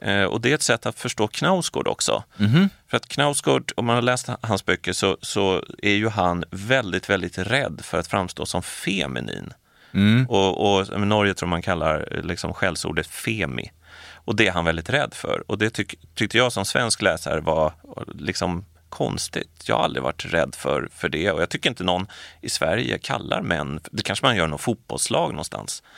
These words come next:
Speaker 2: Mm.
Speaker 1: Men inte liksom i kulturlivet.
Speaker 2: Nej.
Speaker 1: Men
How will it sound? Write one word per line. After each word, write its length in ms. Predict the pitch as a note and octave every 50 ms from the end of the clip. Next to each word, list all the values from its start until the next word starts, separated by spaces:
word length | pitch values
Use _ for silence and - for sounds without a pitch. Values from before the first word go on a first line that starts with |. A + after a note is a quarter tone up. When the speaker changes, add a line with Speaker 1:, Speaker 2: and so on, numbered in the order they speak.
| - -
Speaker 2:
Mm. 240 | G2 G2+ G2+ G2+ G#2
Speaker 1:
Men 100 | F#2+ G2+
inte 240 | G2 F2 E2 -
liksom 280 | A2+ C3 A#2+ - - D#2+
i 40 | E2
kulturlivet. 1200 | - - - E2+ D#2 - - G2 F#2 E2 D#2+ E2+ G2 C#3 D#3+ C#3+ - - - - _ - - _ _ - -
Speaker 2:
Nej. 340 | - F#2+ F#2+ G2 G2+ G2+ G2 - - - - - _
Speaker 1:
Men 320 | A2 A#2 A#2+ B2 B2+ A2+